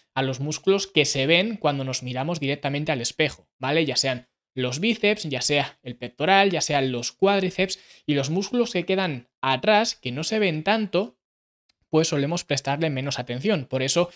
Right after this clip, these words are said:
es muy habitual que la gente tenga más desarrollados los cuádriceps y menos desarrollados los femorales. Pues poniendo un ejercicio de femoral en primer lugar,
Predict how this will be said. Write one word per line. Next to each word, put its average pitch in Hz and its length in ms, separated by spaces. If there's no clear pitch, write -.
es 151 180
muy 160 260
habitual 165 520
que 147 80
la 123 100
gente 143 280
tenga 156 420
más 151 240
desarrollados 147 800
los 131 320
cuádriceps 190 720
y 170 140
menos 151 300
desarrollados 135 880
los 131 260
femorales. 104 500
Pues - 200
poniendo 147 520
un 156 160
ejercicio 151 440
de 120 100
femoral 131 640
en 139 280
primer 139 440
lugar, 175 460